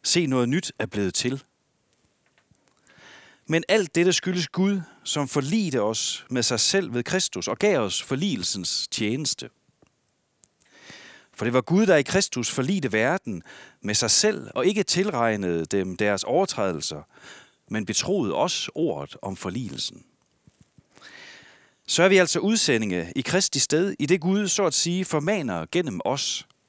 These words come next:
Vi beder på Kristi vegne, lad jer forlige med Gud. Ham, der ikke kendte til synd, har han gjort til synd for os, for at vi kunne blive Guds retfærdighed i ham.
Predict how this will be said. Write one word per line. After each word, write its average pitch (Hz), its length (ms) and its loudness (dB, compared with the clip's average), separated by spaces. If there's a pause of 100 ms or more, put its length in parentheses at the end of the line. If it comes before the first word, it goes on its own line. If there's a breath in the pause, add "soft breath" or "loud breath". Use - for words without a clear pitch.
(680 loud breath)
Vi - 100 -4
beder 170 400 4 (260)
på 123 100 -6
Kristi 160 380 2
vegne, 101 420 0 (720 soft breath)
lad 143 220 2
jer 90 300 0
forlige 107 540 -6
med 82 180 -8
Gud. 113 280 -6 (1160 loud breath)
Ham, 208 220 2
der 190 80 4
ikke 185 160 4
kendte 160 340 0
til 117 180 0
synd, - 340 0 (320)
har - 200 0
han 156 160 2
gjort 196 340 0
til - 180 -2
synd 139 360 -2
for - 220 -2
os, - 440 -2 (500)
for - 220 -6
at - 160 -6
vi 143 40 -6
kunne 120 220 -8
blive 87 240 -6
Guds - 480 -6 (100)
retfærdighed 90 600 -6 (520 soft breath)
i - 60 -8
ham. - 320 -10